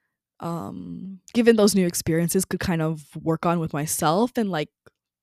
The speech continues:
I'll talk about that. But yeah, I'm just, I'm looking forward to reflection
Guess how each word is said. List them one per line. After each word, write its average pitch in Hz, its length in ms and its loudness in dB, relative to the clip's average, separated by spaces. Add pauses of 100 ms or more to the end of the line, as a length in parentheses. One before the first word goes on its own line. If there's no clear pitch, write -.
I'll 247 200 4
talk - 300 -6
about 226 280 0
that. 277 300 4
But 190 280 0 (540)
yeah, 339 160 6
I'm 214 220 2
just, - 560 -8
I'm 202 160 -2
looking 196 260 -4
forward 202 340 0
to 190 280 -2
reflection 180 800 -6